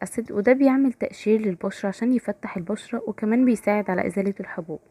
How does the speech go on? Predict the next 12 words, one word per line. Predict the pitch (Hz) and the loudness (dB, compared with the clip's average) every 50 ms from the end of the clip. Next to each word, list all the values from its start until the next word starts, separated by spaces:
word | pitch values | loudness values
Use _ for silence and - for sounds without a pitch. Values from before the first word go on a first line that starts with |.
| _ _ _ _ - - - - - - - - - - - - _ _ _ _ _ _ _ - | _ _ _ _ -20 -20 -20 -20 -18 -18 -16 -18 -18 -20 -20 -20 _ _ _ _ _ _ _ 0
موجود | 233 233 240 226 269 302 294 | 2 2 4 4 4 2 2
فيه | - - 240 | 2 -2 -2
ستياريك | 240 - - - 214 190 190 190 185 - - | -2 0 0 0 2 2 2 0 -2 -2 -2
أسيد | - 226 220 - - 240 220 - | -2 -2 0 0 0 0 0 -2
وبالميتيك | 190 - - 165 175 180 175 - 185 - - | -4 -6 -4 -4 -2 -2 -4 -6 -6 -2 2
أسيد | - 214 - - 220 190 - | 4 4 4 2 0 -4 -4
وجليسرين، | 180 - 180 180 180 - - - 220 226 240 240 | -6 -4 -2 -4 -4 -4 -4 -2 0 2 4 4
ودول | 233 202 185 247 262 | 4 2 2 2 0
كلهم | 294 - 254 226 208 214 214 247 247 240 | 0 0 -2 0 0 0 0 0 0 0
بيشتغلوا | 214 202 190 - - - 208 214 226 220 | 0 0 -2 -4 -6 -6 -4 -2 -2 -4
كمرطبات | - - 180 185 185 175 180 - - 180 165 190 185 - - | -2 -2 -2 -2 -2 -2 -4 -6 -8 -6 -2 -2 -2 -2 -2
للبشرة. | 180 175 165 - - - - - - | -4 -6 -6 -8 -14 -14 -14 -18 -20